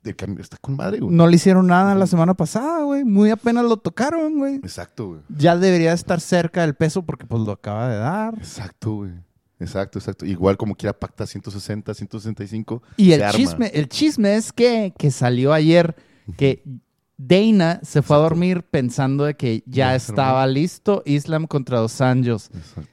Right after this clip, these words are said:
Speaker 2: Se levanta y el que dijo que no quería la pelea fue
Speaker 1: Islam Makhachev, güey.
Speaker 2: Y
Speaker 1: Ya no quiso pelear, güey, porque él sentía
Speaker 2: que ya tenía segura la del campeonato, ¿no?
Speaker 1: Exacto. Y, y dijo, "No, pues, ¿para qué me arriesgo a una lesión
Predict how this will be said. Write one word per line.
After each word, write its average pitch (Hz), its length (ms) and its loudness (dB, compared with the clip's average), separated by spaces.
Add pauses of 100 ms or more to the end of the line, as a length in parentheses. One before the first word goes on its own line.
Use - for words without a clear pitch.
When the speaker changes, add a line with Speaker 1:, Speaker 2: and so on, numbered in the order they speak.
Speaker 2:
Se 165 220 -2
levanta 190 720 2 (400)
y 202 540 -2
el 135 240 -4
que 120 120 -4
dijo 117 260 -4
que 147 140 0
no 120 320 4
quería 135 300 4
la 139 140 4
pelea 139 320 2
fue 220 360 2 (220)
Speaker 1:
Islam 76 400 -12
Makhachev, 73 500 -10
güey. 107 220 -6
Speaker 2:
Y 98 380 -10 (160)
Speaker 1:
Ya 90 100 -4
no 90 120 -4
quiso 92 400 -4
pelear, 90 460 -4
güey, 95 140 -8
porque - 260 -8
él 95 160 -6
sentía 98 640 -4 (160)
Speaker 2:
que 147 140 2
ya 147 100 6
tenía 160 260 2
segura 151 380 4
la 151 140 4
del 127 120 0
campeonato, 120 600 -4
¿no? 104 100 -4
Speaker 1:
Exacto. 73 600 -12
Y, 80 100 -8 (180)
y 87 80 -10
dijo, - 180 -10
"No, 95 120 -10
pues, 113 120 -10
¿para 82 160 -4
qué - 140 -10
me 101 100 -6
arriesgo 107 480 -4
a 101 40 0
una 110 180 -4
lesión 107 340 -2